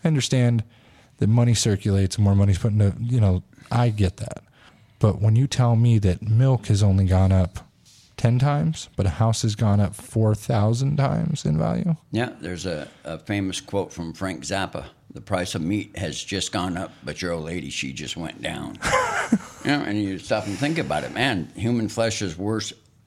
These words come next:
Speaker 2: l-, worth less than a pound
Speaker 1: Over
Speaker 2: of
Speaker 1: time,
Speaker 2: meat. Oh,
Speaker 1: absolutely.
Speaker 2: yes.
Speaker 1: Yeah,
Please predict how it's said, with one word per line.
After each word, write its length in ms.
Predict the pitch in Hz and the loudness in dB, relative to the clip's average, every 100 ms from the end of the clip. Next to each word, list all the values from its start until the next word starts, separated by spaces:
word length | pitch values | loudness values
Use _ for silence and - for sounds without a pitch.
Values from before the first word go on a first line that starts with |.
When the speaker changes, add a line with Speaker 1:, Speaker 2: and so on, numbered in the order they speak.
| _ | _
Speaker 2:
l-, 260 | 73 73 76 _ - | -14 -12 -14 _ -8
worth 260 | 104 135 104 | -2 -2 -2
less 460 | 101 120 98 - - _ - | -2 0 -2 -8 -12 _ -10
than 200 | 87 82 | -8 -8
a 40 | - - - | -12 -18 -4
pound 140 | 151 143 | 2 4
Speaker 1:
Over 180 | 139 | 4
Speaker 2:
of 40 | 104 | 4
Speaker 1:
time, 260 | 139 143 98 | 4 4 2
Speaker 2:
meat. 60 | - | 2
Oh, 80 | 127 | 2
Speaker 1:
absolutely. 380 | 165 135 107 95 | 4 2 2 2
Speaker 2:
yes. 240 | 85 - - - | 0 -8 -10 -2
Speaker 1:
Yeah, 300 | 127 107 | 2 2